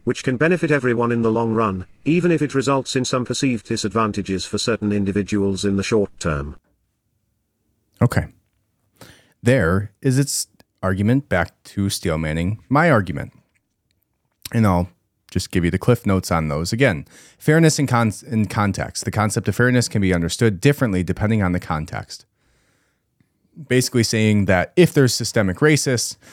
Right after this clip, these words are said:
Speaker 2: or racism or discrimination against certain groups, equal treatment of the individuals without considering the context might not be truly fair, right? So, so in, in my response,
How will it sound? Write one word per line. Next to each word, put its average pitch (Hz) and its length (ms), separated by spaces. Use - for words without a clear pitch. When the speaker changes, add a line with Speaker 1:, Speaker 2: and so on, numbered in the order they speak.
Speaker 2:
or 113 80
racism 113 640
or 123 160
discrimination 117 720
against 104 300
certain 98 240
groups, 147 460
equal 127 320
treatment 104 280
of 98 80
the 95 120
individuals 85 520
without 80 300
considering 82 380
the 76 60
context 92 440
might 85 140
not 78 160
be 80 80
truly 69 240
fair, - 240
right? 143 160
So, 151 180
so 156 240
in, 139 320
in 139 80
my 139 220
response, 147 440